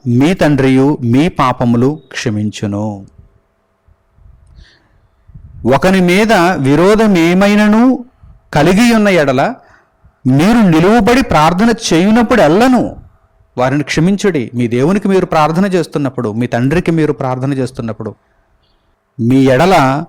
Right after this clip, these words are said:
అపరాధము చేసినటువంటి వారిని అందరినీ కూడా మీరు క్షమించాలి, క్షమించాలి. అంటే పరిశుద్ధ గ్రంథం నిస్సందేహంగా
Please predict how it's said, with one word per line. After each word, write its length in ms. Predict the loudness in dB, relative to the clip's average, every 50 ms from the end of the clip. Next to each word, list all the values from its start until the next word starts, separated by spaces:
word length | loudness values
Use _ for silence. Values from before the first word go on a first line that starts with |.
| _ _ -6
అపరాధము 580 | -4 -2 0 0 2 2 2 2 2 0 0 0 -2
చేసినటువంటి 460 | -2 -2 -2 -4 -4 -2 -4 -4 -2
వారిని 220 | -2 -2 -2 -2 -4
అందరినీ 340 | -4 -4 -4 -2 -4 -4
కూడా 180 | -4 -4 -4 -2
మీరు 460 | -2 -2 -2 -2 -4 -4 -6 -6 -10 -14 _ _ _ _ _ -16
క్షమించాలి, 880 | -12 -6 -4 -2 -2 -2 -4 -4 -6 -8 -8 -8 -8 -10 -10 -12 -14 -18 -20 -20 -20 _ _ _ _ _ _ _ _ _ _ _ _ -20
క్షమించాలి. 720 | -14 -10 -8 -6 -6 -6 -6 -8 -8 -10 -8 -8 -10 -12 -14 _ _ _ -14 -8 -6
అంటే 120 | -4 -4 -4
పరిశుద్ధ 520 | -2 -2 0 0 0 0 0 -2 0 -2
గ్రంథం 460 | 0 0 0 0 2 0 0 0 -2 -4 -10 -14 -6 -2
నిస్సందేహంగా 1160 | 0 0 2 0 0 0 0 0 0 2 2 2 0 0 0 -2 -2 -2 -2 -2 -4 -4 -6